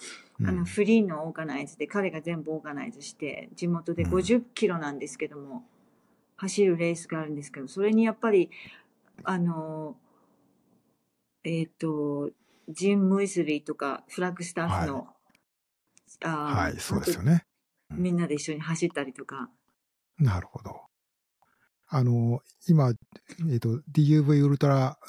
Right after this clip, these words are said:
Speaker 1: ランニングの、あの、マラソンの、あの、ウェブ、データの集約してあるサイトを見てたんですけど、
Speaker 2: は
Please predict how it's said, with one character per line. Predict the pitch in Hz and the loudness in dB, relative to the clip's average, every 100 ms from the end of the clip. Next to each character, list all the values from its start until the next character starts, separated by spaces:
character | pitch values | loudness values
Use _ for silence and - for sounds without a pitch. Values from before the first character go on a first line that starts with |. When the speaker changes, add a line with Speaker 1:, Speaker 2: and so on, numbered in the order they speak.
| - _ - _ _ | -20 _ -20 _ _
Speaker 1:
ラ | 139 | 2
ン | 123 | 2
ニ | 110 | 2
ン | |
グ | 98 | -2
の、 | 95 92 104 | -4 -6 -2
あ | |
の、 | 107 101 98 - - - | -2 -2 -4 -8 -16 -8
マ | 151 120 | 0 0
ラ | |
ソ | 110 110 | 2 -2
ン | 101 | -2
の、 | 104 92 - - | -4 -6 -8 -4
あ | |
の、 | 110 | -2
ウ | 107 | 2
ェ | 139 | 2
ブ、 | 143 - | 2 0
デ | - 151 | 2 4
ー | |
タ | 156 143 | 6 4
の | 131 139 139 | 4 2 0
集 | - 139 | 2 2
約 | 120 | 2
し | - | 2
て | 127 | 2
あ | |
る | 139 | 2
サ | - | 2
イ | 127 | 2
ト | 131 | 2
を | |
見 | 131 | 2
て | 127 | 2
た | 113 | 0
ん | |
で | 104 | -4
す | |
け | - | -6
ど、 | |
Speaker 2:
は | 101 | -6